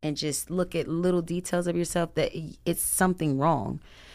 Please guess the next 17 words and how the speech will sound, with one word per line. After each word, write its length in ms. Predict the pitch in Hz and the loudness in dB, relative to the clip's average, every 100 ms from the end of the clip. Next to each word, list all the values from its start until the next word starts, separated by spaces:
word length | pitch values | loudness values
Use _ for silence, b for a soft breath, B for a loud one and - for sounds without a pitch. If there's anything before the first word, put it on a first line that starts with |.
| B | B
You 140 | - 165 | 0 4
should 160 | - | 4
be 120 | 190 185 | 6 6
able 120 | 160 | 6
to 60 | |
look 180 | 147 208 | 4 4
at 140 | 185 165 | 2 0
yourself 240 | - 151 | 2 2
and 80 | 131 | 2
smile 460 | - 160 170 160 143 | 4 4 6 6 4
and 120 | 131 | 4
enjoy 440 | 127 120 160 180 | 2 2 2 4
being 340 | 156 160 151 135 | 4 2 2 2
by 200 | 131 139 | 0 0
yourself 340 | 147 151 143 | 0 -2 -4
and 100 | 139 | -4
enjoy 460 | 135 131 160 165 | -4 -2 2 4